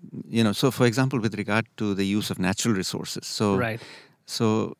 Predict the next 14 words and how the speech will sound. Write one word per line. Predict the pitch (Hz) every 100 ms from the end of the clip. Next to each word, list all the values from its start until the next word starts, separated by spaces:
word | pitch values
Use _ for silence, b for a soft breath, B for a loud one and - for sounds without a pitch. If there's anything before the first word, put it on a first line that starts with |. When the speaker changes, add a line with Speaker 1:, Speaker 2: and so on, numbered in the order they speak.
| _
Speaker 1:
y-, | - - - - _ -
you | 120 104
know, | 98 - - - - _ _ _ _ _ _ _ _ -
um, | 110 104 98 98 95 98 113 -
there's | 123 127
an | 135
interesting | 127 135 - 113 101 98 - - 110
literature | 127 117 - 92 -
in | 101
economics, | 98 95 92 92 90 - 95
uh, |
Speaker 2:
Mm-hmm. | 92 123 131
Speaker 1:
um, | 92 92 92 - - - - - - _ _ -
s-, | -